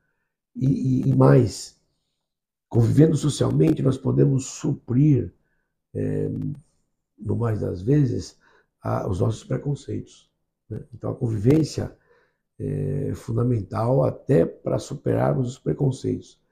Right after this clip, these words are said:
Senão, às vezes, nós herdamos os preconceitos dos pais, da família, e passamos pra frente.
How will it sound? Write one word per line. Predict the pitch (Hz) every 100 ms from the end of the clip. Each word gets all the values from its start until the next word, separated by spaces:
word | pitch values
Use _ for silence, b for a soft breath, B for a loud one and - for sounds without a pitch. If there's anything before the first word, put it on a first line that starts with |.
| _ _ -
Senão, | - -
às | 135
vezes, | 147
nós | 147 139
herdamos | 135 107 123 151 131
os | 123
preconceitos | 131 131 120 - 127 - -
dos | 110 -
pais, | - 123 123 107
da | 107
família, | 104 104 110 147 147 139 139 _ _ _ _ -
e |
passamos | - 127 - 139
pra | -
frente. | - - 143 127 -